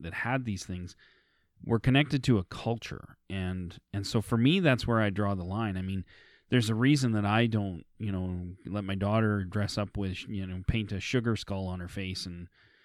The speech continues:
you know, do that kind of thing. It's 'cause of that, there's a, there's a culture behind that. Whereas you look at a cowboy and stuff like that, well, I guess that's sort of cultural, but it's not, you know, and it, it was just, uh, European clothing made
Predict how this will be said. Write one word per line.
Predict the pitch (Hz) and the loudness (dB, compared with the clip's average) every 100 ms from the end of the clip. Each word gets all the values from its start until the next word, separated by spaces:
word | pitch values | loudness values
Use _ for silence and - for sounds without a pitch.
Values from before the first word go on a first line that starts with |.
| _ _ _ - | _ _ _ -2
you | 110 | -2
know, | 95 92 87 55 60 71 78 65 | 0 -4 -6 -10 -14 -16 -16 -10
do | 113 110 | -2 0
that | 113 131 | 2 0
kind | 135 104 | 0 -2
of | |
thing. | - 92 | -4 -8
It's | 92 | -10
'cause | - 127 | -6 -4
of | 123 | -2
that, | 127 117 | -4 -4
there's | 127 117 | -4 -4
a, | |
there's | 98 104 95 | -6 -8 -10
a | |
culture | - - 196 - 95 | -12 -6 -6 -4 -8
behind | 85 78 76 62 | -8 -10 -12 -14
that. | 50 - _ _ _ _ _ _ - | -16 -20 _ _ _ _ _ _ -2
Whereas | 127 139 131 | 6 8 8
you | 135 | 6
look | 139 156 | 4 4
at | 139 | 2
a | 110 | 0
cowboy | - 123 131 127 127 127 127 | 2 2 2 2 2 2 0
and | 117 | -2
stuff | 123 120 | -2 -2
like | 113 | -2
that, | 113 113 | -2 0
well, | 123 120 117 | 2 2 0
I | |
guess | 120 139 143 | 0 -2 0
that's | 127 107 - - - - | 0 0 -2 -14 -16 -16
sort | - - 107 139 | -8 2 6 6
of | 165 160 | 4 -2
cultural, | - 165 170 190 196 | -2 -2 -2 -2 -2
but | 170 117 | 0 0
it's | 113 - - | 0 -4 -10
not, | 104 117 123 69 - - | -4 -2 -4 -6 -14 -8
you | 110 | 0
know, | 113 117 | 2 4
and | 113 | 4
it, | 110 85 98 - - - _ _ _ | 0 -4 -10 -12 -20 -20 _ _ _
it | 123 123 | 4 4
was | 123 113 | 4 2
just, | 123 110 - 117 | 0 0 -2 2
uh, | 110 104 101 95 92 | 4 4 2 0 -2
European | 87 113 127 131 123 104 | 0 2 2 2 0 0
clothing | 98 120 113 110 104 101 69 | 0 0 0 -2 -4 -8 -6
made | 98 107 95 | -2 -2 -4